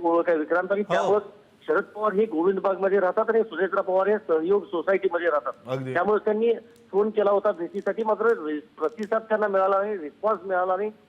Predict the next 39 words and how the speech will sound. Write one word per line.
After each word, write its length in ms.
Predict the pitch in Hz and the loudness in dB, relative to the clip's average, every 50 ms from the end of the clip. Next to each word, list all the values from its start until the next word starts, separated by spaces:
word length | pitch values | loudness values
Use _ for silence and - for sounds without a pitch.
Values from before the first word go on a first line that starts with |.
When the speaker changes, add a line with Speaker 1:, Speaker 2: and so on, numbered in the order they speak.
| _ - - | _ -14 -12
Speaker 1:
अशी 200 | 165 - 214 214 | -8 -4 -4 -4
सूत्रांकडून 600 | 220 185 - - 190 196 196 185 190 185 185 185 | -4 -6 -4 -2 0 0 0 0 0 0 0 0
माहिती 300 | 175 170 160 160 180 175 | 0 0 -2 -2 -2 -6
मिळते. 220 | 175 170 175 202 | -4 -2 0 0
आणि 100 | 214 226 | 0 0
त्यामुळे 480 | 214 - - 165 180 196 196 202 220 214 | 0 -2 -4 -2 -2 0 2 2 0 0
सुनेत्रा 380 | 214 - 180 190 190 196 190 | -2 -4 -4 -4 -2 -2 -4
पवार 240 | 185 - 170 175 175 | -4 -4 -2 -2 -2
यांनी 220 | 180 175 196 220 220 - - - _ _ - - | -2 -2 -2 -4 -6 -6 -12 -20 _ _ -8 -2
जय 120 | 151 190 202 | 0 0 0
पवार 240 | - 196 196 196 190 | 2 2 2 2 2
यांच्यासह 560 | 190 170 165 196 180 - - 190 185 208 247 262 - - - - - | 0 -2 -2 -6 -8 -4 -2 0 0 0 0 -2 -6 -14 -20 -10 -4
मुंबईला 380 | 165 165 180 196 226 220 220 214 | -4 -2 0 2 2 2 2 2
जाण्याचा 380 | 180 180 175 185 175 180 180 | 2 0 0 0 0 -2 -2
निर्णय 320 | 175 170 165 151 156 170 160 | -4 -4 -4 -4 -4 -6 -6
घेतला. 200 | 147 160 175 202 | -4 -4 -4 -4
त्या 140 | 196 214 208 | -2 -2 -4
गोविंद, 560 | 165 160 160 170 180 190 185 175 170 165 143 | -4 -4 -6 -6 -6 -8 -8 -10 -10 -6 -2
घेतला, 300 | 147 156 - 190 208 220 | -2 -2 0 2 0 0
त्या 200 | 220 220 202 202 | 0 2 2 0
गोविंदबागमध्ये 680 | 185 160 160 165 180 190 180 180 180 175 180 170 175 175 147 | 0 0 -2 -2 -2 -2 0 -2 -2 -2 -2 -2 -2 -2 -2
गेल्या 200 | 147 151 151 180 185 | -2 -2 0 0 2
नाहीत, 140 | 196 214 214 - - - _ _ _ - | 2 0 -2 -2 -10 -20 _ _ _ -2
शरद 120 | 180 175 160 | -2 -2 0
पवारांची 420 | - 202 185 185 185 175 - 185 151 | 0 0 2 2 0 -2 -4 -8 -6
भेट 180 | 156 170 170 - | -6 -6 -4 -4
त्यांनी 200 | 185 180 190 202 196 - | -4 -4 -4 -6 -6 -4
घेतली 300 | 151 151 - - 214 214 | -6 -4 -2 0 0 2
नाही. 140 | 190 160 151 - - - - - - | 2 2 0 -2 -12 -20 -14 -6 -2
मात्र 200 | 165 180 185 220 | -2 0 0 0
फोन 340 | 214 - - - 208 233 240 | -4 -4 -2 0 2 2 2
गेला, 360 | 233 220 208 208 208 202 196 | 2 0 0 2 2 2 0
गेलाय, 460 | 190 165 185 190 185 190 208 214 226 226 202 | 0 -4 -6 -4 -2 -2 -2 -2 -4 -6 -6
अ, 280 | 170 156 156 160 160 165 160 147 | -4 -2 0 0 0 -2 -4 -6
ही 80 | 196 214 | -8 -10
सूत्रांची 440 | 208 202 190 - 190 202 185 190 180 | -8 -8 -6 -4 -4 -4 -4 -4 -2
माहिती 220 | 185 180 180 202 | -2 -2 -2 -4
आहे. 120 | 208 - | -8 -6
त्यानुसार 440 | - 196 208 220 208 170 - 196 202 | -6 -6 -6 -6 -6 -8 -6 -6 -6